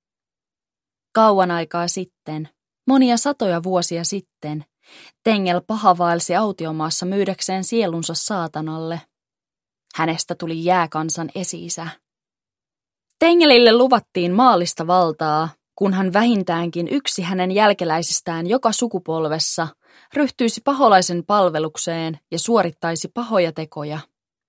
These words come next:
Heidän tunnusmerkkinään olisivat kissankeltaiset silmät, ja he pystyisivät taikuuteen. Kerran heistä syntyisi yksi, joka omaisi suuremmat yliluonnolliset voimat kuin kukaan häntä ennen maailmassa.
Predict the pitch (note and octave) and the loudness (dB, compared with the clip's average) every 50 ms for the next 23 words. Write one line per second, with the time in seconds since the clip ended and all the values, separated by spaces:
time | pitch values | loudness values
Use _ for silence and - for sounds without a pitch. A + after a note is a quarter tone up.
0 | _ _ _ _ _ _ _ _ _ _ _ - E3+ F3 F3+ D#3+ E3+ F3 F3 - | _ _ _ _ _ _ _ _ _ _ _ 0 2 2 2 4 2 0 0 -2
1 | G3+ G#3 G3+ G3 F#3 E3+ - - F3 E3 D#3+ - - E3+ F3 E3 D#3+ D#3+ - E3+ | -2 -2 0 -2 -2 -4 -4 -4 -6 -6 -6 -6 -8 -6 -4 -4 -4 -2 -2 -2
2 | G#3+ G#3+ G3 G#3 F#3 F#3+ - - - C4 - - - F3 E3+ - E3+ E3+ E3+ E3+ | -2 -2 -2 0 0 -2 -2 -2 -6 -6 -6 -4 -4 -6 -6 -4 -2 -2 -2 -2
3 | E3+ E3 E3 D#3+ - E3 - - - A#3+ A3+ F#3 E3 D#3 D#3 D#3 D3+ - - _ | -2 -4 -4 -4 -6 -8 -6 -6 -4 -2 -2 -2 -2 -4 -6 -8 -10 -12 -20 _
4 | _ - - - - - - B3 A#3+ C#4 D4+ - - D#4 C4+ - - - F#3+ F3+ | _ -20 -20 -20 -18 -4 -2 0 2 2 0 0 0 -2 -2 -2 -2 -4 -4 -4
5 | E3+ - F3+ G3 F#3+ _ - A3+ G#3 F3+ E3+ D#3+ - D#3+ D3+ D#3+ E3+ _ - - | -4 -4 -4 -4 -6 _ -4 -2 -2 -2 -2 -4 -6 -10 -10 -10 -12 _ -12 -12
6 | - - - G3 G3 - _ _ _ _ _ _ _ _ _ _ _ _ _ _ | -10 -10 -10 -10 -12 -12 _ _ _ _ _ _ _ _ _ _ _ _ _ _
7 | _ _ _ _ _ - F#3+ G#3 G3+ F3+ F3+ F3 F3 F3 F#3 F3 F3 - - F#3 | _ _ _ _ _ -2 0 0 2 2 2 0 0 0 0 0 0 0 -4 -4
8 | - G3+ G3+ G3 F#3 - F3 E3+ - - - A#3 A3+ - - - - D#3+ D#3+ - | -4 -2 -2 -2 -2 -2 -4 -4 -4 -6 -6 -8 -8 -6 -6 -6 -6 -6 -8 -12
9 | _ _ _ - - - - - - C#4 - C#4+ - D4+ C#4+ C#4+ B3+ A#3 A#3 G#3 | _ _ _ -20 -20 -20 -10 -6 -4 0 2 2 4 4 6 6 6 4 4 2
10 | - - D4+ D4+ D4 B3+ F#3 E3+ E3+ E3 D#3+ - - A3+ G#3 F#3+ F3+ F3 D#3+ D#3+ | -2 0 0 2 4 4 2 2 0 -4 -4 -2 -2 0 0 0 0 0 0 0
11 | E3 D#3+ D#3+ E3 D#3+ E3+ D#3+ - G3+ G#3 G3+ F#3 D#3+ D#3 - - G3+ G3+ - - | 0 -2 -2 -2 -4 -6 -6 -4 0 0 2 2 0 -4 -4 -4 -4 -2 -2 -4
12 | B3+ - F#3+ E3+ E3+ D#3+ E3+ F#3+ F#3+ F3+ D3+ D#3 D3+ D3+ D3+ D#3 D#3 D#3+ E3+ F3+ | -2 2 2 2 2 0 -2 -2 -2 -2 -4 -6 -6 -6 -6 -6 -6 -6 -4 -4
13 | F3+ E3 D#3 D#3 D#3+ F3 - D#3 - - - - G3 | -4 -4 -6 -6 -8 -10 -8 -8 -6 -6 -6 -6 -8